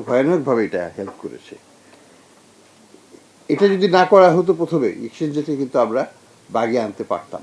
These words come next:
না। এই যে বিশাল একটা অর্জন হয়েছে এক্সচেঞ্জ রেটকে স্টেবল করার, এটার পেছনে কিন্তু এই পলিসি রেটকে বাড়িয়ে দেওয়ার মূলে একটা বিরাট ভূমিকা ছিল এবং আছে এখনও। ফাইন্যান্সিয়াল অ্যাকাউন্টের যে ফ্লোটা আসছে, সেটার পিছনেও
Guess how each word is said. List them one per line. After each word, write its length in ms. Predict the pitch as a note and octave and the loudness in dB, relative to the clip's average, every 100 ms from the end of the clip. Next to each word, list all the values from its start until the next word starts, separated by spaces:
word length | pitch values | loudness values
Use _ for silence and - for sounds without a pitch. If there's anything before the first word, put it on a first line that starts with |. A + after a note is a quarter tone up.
| - | -16
না। 60 | - - - - - - - - | -20 -20 -20 -20 -20 -20 -10 0
এই 60 | F3+ | 2
যে 60 | F#3+ E3 | 2 0
বিশাল 200 | G3+ F#3+ | 2 0
একটা 120 | E3 D#3+ | 4 2
অর্জন 220 | C3 C#3 B2 | 4 2 0
হয়েছে 200 | A2+ - G#2 | -6 -6 -10
এক্সচেঞ্জ 260 | - C#3+ B2 | -4 -2 0
রেটকে 180 | A2+ - A2 | -4 -8 -8
স্টেবল 240 | - G#2 G2+ G#2+ | -6 -8 -6 -6
করার, 180 | C#2+ - - - | -6 -10 -20 -14
এটার 180 | A#2+ D#3+ D3+ | -10 -6 -4
পেছনে 260 | - F#3 E3 | 0 0 0
কিন্তু 200 | D3+ - B3+ - - - _ - - - B2 | -2 -4 -10 -12 -20 -20 _ -20 -14 -2 0
এই 100 | A#2+ G#2+ - _ _ C3+ | 0 -4 -18 _ _ 2
পলিসি 300 | D#3 E3+ F#3+ D#3 | 2 4 2 2
রেটকে 280 | - E3+ F#3+ - - - - _ - A2 | 2 -4 -4 -6 -20 -20 -20 _ -6 2
বাড়িয়ে 240 | B2+ C#3+ C#3 | 4 4 4
দেওয়ার 180 | C3+ B2 A#2 | 2 2 -4
মূলে 180 | A2 B2+ - - _ - | -2 -2 -4 -20 _ -16
একটা 140 | G#2 A2+ | -12 -6
বিরাট 200 | A#2 A#2 F2 | 0 0 0
ভূমিকা 260 | F2+ F2+ F2+ - - | -14 -12 -12 -14 -20
ছিল 140 | - C#3 F#3 | -8 -2 0
এবং 120 | C3 G#2 | -2 -6
আছে 160 | G#2 A#2+ G2 | -8 -6 -6
এখনও। 240 | - F#2+ - - - - _ _ - - - - _ - - | -8 -20 -20 -20 -20 -20 _ _ -20 -20 -20 -20 _ -16 0
ফাইন্যান্সিয়াল 460 | D3+ G3+ G#3+ B3 A3 | 4 6 4 4 4
অ্যাকাউন্টের 460 | A3 G#3 F#3 G#3 E3+ D#3+ | 6 4 6 2 4 2
যে 60 | D3+ C3+ - | 2 -2 -2
ফ্লোটা 280 | E3+ F3 F3+ A#2+ | 4 6 6 4
আসছে, 240 | - A2+ - - - - _ | -2 -10 -12 -18 -20 -20 _
সেটার 240 | - C#3+ F#3 | -10 -6 -6
পিছনেও 320 | - F3 D#3+ | -4 -2 -2